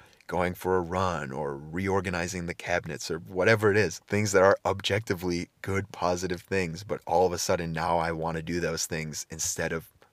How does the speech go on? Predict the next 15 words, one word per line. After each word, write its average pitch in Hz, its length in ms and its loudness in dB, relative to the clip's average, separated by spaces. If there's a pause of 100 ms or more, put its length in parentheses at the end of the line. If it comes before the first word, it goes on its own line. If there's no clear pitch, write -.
(160)
the 82 100 -8
important 73 420 -6
work 57 240 -10
that 64 100 -6
I 67 40 -4
really 69 300 -6
have - 240 -8
to 73 100 -8
do. 78 220 -8 (680)
That 92 160 0
is 90 220 -4
a 92 80 -6
form 87 480 -2
of 76 200 -8 (220)
resistance. 80 640 -4